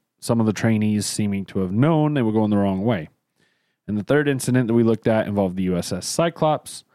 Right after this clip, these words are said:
which was a bulk sh-, cargo ship that, uh, again disappeared inside the triangle. The ship was sailing, uh, from Brazil to Baltimore, but the crew thought it was overweight because it was taking on more water than it should have,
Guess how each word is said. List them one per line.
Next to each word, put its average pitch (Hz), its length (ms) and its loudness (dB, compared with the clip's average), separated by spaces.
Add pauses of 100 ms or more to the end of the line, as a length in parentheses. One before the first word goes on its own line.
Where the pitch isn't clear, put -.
(600)
which 95 160 -2
was 98 120 0
a 101 40 -2
bulk 127 300 0
sh-, - 100 -8 (240)
cargo 139 380 2
ship - 320 -2 (260)
that, 98 280 -2 (260)
uh, 95 240 -6
again 127 340 0
disappeared 104 640 0
inside 95 400 -6
the 85 60 -8
triangle. 123 400 -2 (1200)
The 95 140 -4
ship 104 200 0
was 98 100 -2
sailing, 107 480 2
uh, 98 180 0
from 95 220 -10
Brazil 98 260 2
to 92 80 0
Baltimore, 147 640 2 (340)
but - 80 -20
the - 80 -20
crew 196 240 4
thought 170 200 2
it 143 40 2
was 135 140 2
overweight 120 400 2
because 110 240 0
it 92 80 2
was 101 100 -2
taking 120 260 0
on 113 140 4
more 113 180 2
water 110 360 2
than 101 160 -2
it 90 80 -8
should 165 200 2
have, 156 240 2